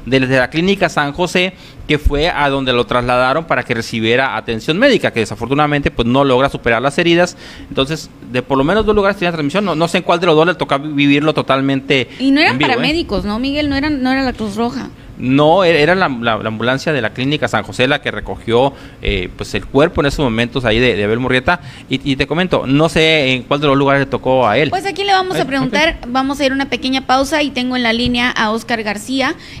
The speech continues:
Speaker 2: Él es parte del equipo de Agencia ice, quienes vivieron en carne propia, oiga, la noticia. Ellos estuvieron transmitiendo en vivo y en directo, eh, cuando incluso el cuerpo estaba ahí en, en la banqueta, en, ahí en la ciudad, en medio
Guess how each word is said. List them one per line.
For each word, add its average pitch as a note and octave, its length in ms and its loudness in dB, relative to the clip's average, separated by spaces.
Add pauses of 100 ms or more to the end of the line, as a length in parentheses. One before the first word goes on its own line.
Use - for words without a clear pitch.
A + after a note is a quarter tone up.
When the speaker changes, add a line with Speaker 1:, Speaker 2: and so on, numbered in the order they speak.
Speaker 2:
Él A#3 240 0
es A#3+ 280 0 (260)
parte C#4 340 0
del A#3+ 160 0
equipo A3+ 340 -6
de G#3+ 80 0
Agencia G#3+ 640 0
ice, D#4+ 200 -4
quienes A#3 360 -4
vivieron B3+ 720 0
en A3 220 -10
carne C4 400 -2
propia, B3+ 440 -2
oiga, C4+ 280 -2 (260)
la A3+ 160 2
noticia. C4+ 720 0
Ellos B3+ 240 -2
estuvieron A#3 440 -4
transmitiendo A#3+ 760 0
en A#3 120 -2
vivo A#3 220 -4
y A#3 80 -2
en A3 100 -4
directo, A3 540 0 (300)
eh, G3+ 340 -2
cuando A3+ 500 2
incluso B3 540 0
el B3 120 -2
cuerpo A#3+ 520 -2
estaba A3 380 0
ahí A3 480 -2
en, G3+ 180 -4
en G3 180 -8
la G3 100 -2
banqueta, A#3 520 -4
en, A#3 160 -4
ahí G3 220 -4
en A3+ 80 -4
la A#3 80 -4
ciudad, G3+ 500 -2
en B3+ 140 -4
medio A#3+ 320 -2